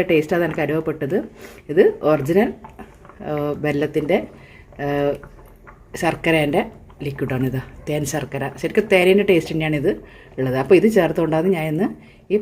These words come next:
പായസം ഉണ്ടാക്കുന്നത്. പോരാത്തതിന് പാലുണ്ട്, കോക്കനട്ട് മിൽക്ക്, ദിനേശിൻ്റെ കോക്കനട്ട് മിൽക്ക് ഉണ്ട്, ഞാൻ ഉപയോഗിക്കുന്നതാണ് ഇത്. ഇത് പായസമൊക്കെ വെച്ചാൽ നല്ല ടേസ്റ്റ് ആയിരിക്കും, പ്രഥമനൊക്കെ വെച്ചാൽ ഭയങ്കര ടേസ്റ്റ് ആയിരിക്കും. അപ്പോൾ ഈ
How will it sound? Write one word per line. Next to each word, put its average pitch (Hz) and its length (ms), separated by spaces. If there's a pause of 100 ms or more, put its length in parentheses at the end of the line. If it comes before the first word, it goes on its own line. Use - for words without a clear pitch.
പായസം 147 340
ഉണ്ടാക്കുന്നത്. 117 460 (600)
പോരാത്തതിന് 180 640 (600)
പാലുണ്ട്, 175 520 (1080)
കോക്കനട്ട് 170 340
മിൽക്ക്, 165 160
ദിനേശിൻ്റെ 180 440 (680)
കോക്കനട്ട് 165 420
മിൽക്ക് 156 240
ഉണ്ട്, 165 140 (480)
ഞാൻ 165 100 (240)
ഉപയോഗിക്കുന്നതാണ് 165 680
ഇത്. 175 100 (160)
ഇത് 180 100 (100)
പായസമൊക്കെ 165 400 (200)
വെച്ചാൽ 156 240
നല്ല 156 220
ടേസ്റ്റ് 143 260
ആയിരിക്കും, 143 320 (480)
പ്രഥമനൊക്കെ 170 480
വെച്ചാൽ 165 180
ഭയങ്കര 165 320
ടേസ്റ്റ് 139 220
ആയിരിക്കും. 131 220
അപ്പോൾ 190 200
ഈ 226 40